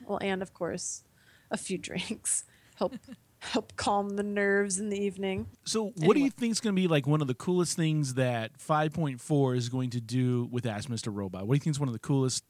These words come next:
Speaker 3: things that's gonna happen?
Speaker 1: I think, well, I just can't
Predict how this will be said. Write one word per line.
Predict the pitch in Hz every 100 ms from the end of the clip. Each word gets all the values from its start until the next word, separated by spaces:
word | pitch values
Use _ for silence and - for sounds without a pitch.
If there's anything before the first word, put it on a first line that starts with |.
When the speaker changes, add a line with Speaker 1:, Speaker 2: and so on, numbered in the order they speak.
| -
Speaker 3:
things | 143 135 107
that's | 107
gonna | 127
happen? | 104 101 92 - _ _
Speaker 1:
I | 339 480 539 -
think, | 269 262 262 -
well, | 269 247 233 226
I | 247 269 254
just | 208 202 - _ _
can't | - 240 214